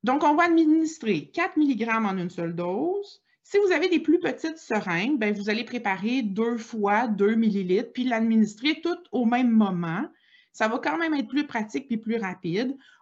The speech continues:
On, on fait le, le geste en séquence, puis on passe à d'autres choses, parce que, ma foi, il y a plein d'autres choses à gérer, euh, dans une situation comme celle-là.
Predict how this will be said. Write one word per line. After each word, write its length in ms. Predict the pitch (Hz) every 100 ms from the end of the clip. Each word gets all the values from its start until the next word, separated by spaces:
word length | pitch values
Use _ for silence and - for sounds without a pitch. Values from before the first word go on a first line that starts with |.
| -
On, 440 | 220 220 214 214
on 280 | - 202 196
fait 360 | - - 339 339
le, 280 | 240 202 185
le 260 | 185 190
geste 340 | 196 240 262 214
en 140 | 202
séquence, 520 | 208 196 175 240 285
puis 140 | 285 269
on 100 | 214
passe 480 | 226 254 269 - -
à 140 | 202 202
d'autres 280 | 196 175 -
choses, 340 | 175 294 294
parce 140 | 190
que, 300 | - 170 165 160
ma 160 | 160
foi, 160 | - 214
il 60 |
y 20 | 190
a 40 |
plein 180 | 196 220
d'autres 200 | 190 185
choses 260 | 214 247
à 120 | 196 170
gérer, 640 | 175 165 170 202 247 -
euh, 120 | 180 160
dans 280 | 175 196
une 140 | 196 170
situation 420 | - 175 180 277
comme 180 | 247 185
celle-là. 260 | - -